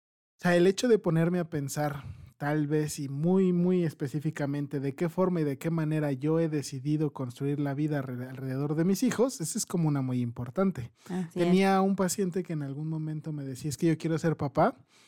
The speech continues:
Speaker 1: porque quiero que mi hijo sea mi amigo". Y entonces yo le decía, "Tienes que tener cuidado porque,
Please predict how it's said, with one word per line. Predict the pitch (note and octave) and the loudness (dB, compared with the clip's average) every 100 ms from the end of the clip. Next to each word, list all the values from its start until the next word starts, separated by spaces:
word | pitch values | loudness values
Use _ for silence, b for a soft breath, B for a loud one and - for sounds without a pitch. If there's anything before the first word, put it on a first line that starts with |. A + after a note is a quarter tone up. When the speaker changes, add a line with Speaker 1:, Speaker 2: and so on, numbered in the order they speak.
| b - | b -2
Speaker 1:
porque | D3 D3 | 2 2
quiero | C#3+ E3 | 4 4
que | D3+ | 4
mi | C#3+ | 0
hijo | C#3+ D3+ | 0 -2
sea | D3 C#3 | -2 -2
mi | C3 | -2
amigo". | B2 A#2 - - - - _ _ _ _ - | -2 -4 -6 -6 -8 -12 _ _ _ _ -2
Y | |
entonces | E3 D#3+ E3+ | 0 2 2
yo | E3 | 4
le | D#3+ | 4
decía, | D3 D3+ | 2 -2
"Tienes | D3 D#3 D3+ | -2 -2 -2
que | D#3 | -2
tener | C#3 C3+ | -2 -2
cuidado | - C#3 D3+ A3+ G#3+ | 0 4 6 6 4
porque, | D#3 C#3+ C3+ C3 | 2 -2 -2 -4